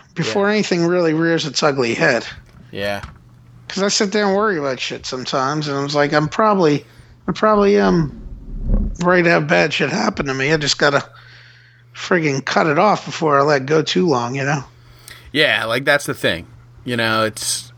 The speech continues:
Speaker 2: it, it's tough to be proactive.
Speaker 1: Yeah, but, but like everything, it's all tied together, man.
Speaker 2: Yeah,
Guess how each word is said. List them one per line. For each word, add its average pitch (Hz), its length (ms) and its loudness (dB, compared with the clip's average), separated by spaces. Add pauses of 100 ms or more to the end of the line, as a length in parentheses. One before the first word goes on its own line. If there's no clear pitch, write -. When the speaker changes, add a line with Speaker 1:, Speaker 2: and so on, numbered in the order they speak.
Speaker 2:
it, - 100 -8 (260)
it's - 140 -14
tough - 260 -2
to 127 80 -8
be 113 120 -6
proactive. 95 760 -4 (1200)
Speaker 1:
Yeah, 190 340 2 (480)
but, 170 260 0 (180)
but 175 180 0
like 185 260 2
everything, 170 500 -2
it's 117 160 -8
all 143 180 0
tied 135 300 -4
together, 127 440 0
man. 113 260 2 (520)
Speaker 2:
Yeah, 98 280 -2